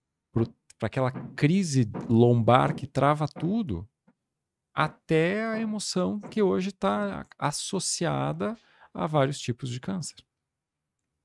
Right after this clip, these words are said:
Então, a gente tá falando de uma super força da natureza. Estar presente, tirar o indivíduo da ansiedade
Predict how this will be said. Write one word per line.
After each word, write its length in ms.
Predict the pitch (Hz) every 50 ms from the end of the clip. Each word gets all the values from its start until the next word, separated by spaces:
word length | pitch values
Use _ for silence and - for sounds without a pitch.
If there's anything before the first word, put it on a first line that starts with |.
| _ _ _ _ _ _ _ - - -
Então, 320 | 110 - 139 156 190 190 - - - _ -
a 60 | -
gente 180 | 101 139 151 -
tá 120 | - 156
falando 280 | - - 143 165 180 175
de 100 | - 175
uma 140 | 180 196 180
super 720 | - - - - - - - - 233 226 - _ - - -
força 500 | - - - 131 120 107 - - 110 95
da 120 | 98 101
natureza. 540 | 95 90 85 - - - - 64 - - - _ _ _ - - - - _ - 160 -
Estar 640 | - - - - - _ - 135 147 185 226 247 240
presente, 840 | _ - 185 170 147 117 101 107 101 87 82 80 - - - - - - _ _ _ _ _ _ _ _ _ _ _ _ _ _ _ _ _ _ -
tirar 640 | - - - 131 127 120 117 117 123 143 170 208
o 100 | 208 196
indivíduo 680 | 180 151 127 131 120 104 104 101 101 87 82 82 82 - - _ _
da 200 | - 95 101 110
ansiedade 920 | 117 120 120 117 - - 120 101 92 90 85 80 73 69 62 - - 78 -